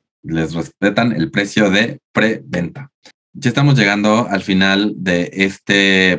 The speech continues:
podcast. Recuerden que seguimos esperando, bueno, queremos escuchar sus historias, queremos, si tienen a alguien, a un conocido,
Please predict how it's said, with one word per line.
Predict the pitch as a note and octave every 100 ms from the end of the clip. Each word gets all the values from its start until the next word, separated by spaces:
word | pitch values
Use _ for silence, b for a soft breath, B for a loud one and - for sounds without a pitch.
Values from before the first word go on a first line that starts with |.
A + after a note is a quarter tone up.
| -
podcast. | G2 - B2+ C#3 B B B B -
Recuerden | A2+ C#3 C#3 E3+
que | D3+
seguimos | C#3 A2 A#2 C3
esperando, | A#2+ G#2 G2+ G2+ G2+ G2+ G#2 G#2+
bueno, | G#2+ G#2 F#2+
queremos | G#2 G#2 A2 B2+
escuchar | C3 - G2+ G2 G2
sus | G2+
historias, | F#2 F#2+ F#2 F#2 F#2 -
queremos, | G2 G2 G#2 A2
si | G2+ G2
tienen | G#2+ A#2
a | A2+
alguien, | G#2+ G#2+
a | G#2
un |
conocido, | G#2+ G#2 G2+ A2 A2 G#2+ G#2+ G#2+ G#2